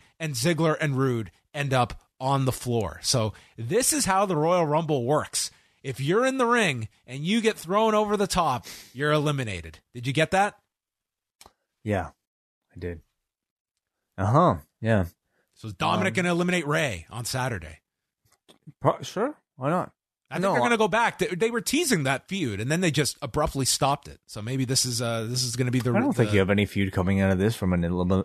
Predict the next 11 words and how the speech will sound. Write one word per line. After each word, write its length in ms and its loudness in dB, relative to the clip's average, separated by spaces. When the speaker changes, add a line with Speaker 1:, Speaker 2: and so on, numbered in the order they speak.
Speaker 2:
elimination. 680 0
I 60 -4
mean, 180 -2
it's 160 -6
just 240 -8
they're, 220 2
they're 380 -2
teasing 360 0
each 40 4
Speaker 1:
Dominic 340 2
Speaker 2:
other. 100 -10